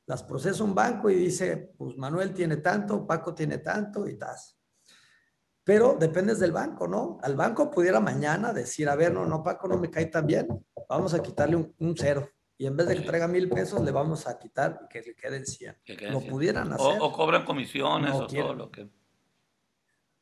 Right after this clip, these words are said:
Speaker 1: Esa es otra cosa, ¿no? O sea,
Speaker 2: Sí.
Speaker 1: por prestarte ese servicio
Speaker 2: Sí.
Speaker 1: de tu dinero, o sea,
Speaker 2: Sí.
Speaker 1: tú les estás, imagínate, te pongo el ejemplo que es el que vivimos todos los días.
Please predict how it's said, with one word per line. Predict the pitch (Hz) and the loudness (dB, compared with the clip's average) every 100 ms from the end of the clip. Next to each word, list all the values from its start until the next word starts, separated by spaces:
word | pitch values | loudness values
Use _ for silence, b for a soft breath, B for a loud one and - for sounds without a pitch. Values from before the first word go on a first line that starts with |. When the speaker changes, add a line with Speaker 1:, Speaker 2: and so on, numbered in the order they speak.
| _ - | _ -2
Speaker 1:
Esa | 139 143 143 | 2 2 0
es | 151 | -2
otra | 156 151 - | -2 0 -2
cosa, | 247 320 - | 0 0 0
¿no? | 139 | 0
O | 160 | 0
sea, | 139 | 0
Speaker 2:
Sí. | 123 | -2
Speaker 1:
por | 139 - | -4 -4
prestarte | - 123 127 - 202 247 294 | -6 -6 -6 0 0 0 -4
ese | 214 214 | -2 -2
servicio | - 143 143 170 151 170 214 - - _ _ | -2 0 2 2 2 -2 -2 -6 -18 _ _
Speaker 2:
Sí. | 139 | -6
Speaker 1:
de | 135 | -4
tu | 135 151 254 - | -4 0 2 2
dinero, | 233 185 151 165 220 339 - | 0 2 4 4 2 -4 -10
o | |
sea, | - 127 | -6 -6
Speaker 2:
Sí. | - - - | -6 -14 -10
Speaker 1:
tú | - | 0
les | 220 - | 2 2
estás, | 240 190 214 | -2 -2 0
imagínate, | 160 156 165 127 - | 0 2 0 0 -6
te | - | -6
pongo | 135 165 190 | -2 0 0
el | 135 | -2
ejemplo | - 131 - 160 | -4 -12 -6 -6
que | - | -6
es | 127 - | -8 -6
el | 151 | -6
que | - | -4
vivimos | 113 113 - - | -4 -6 -8 -6
todos | - | -6
los | 107 | -8
días. | - - | -12 -20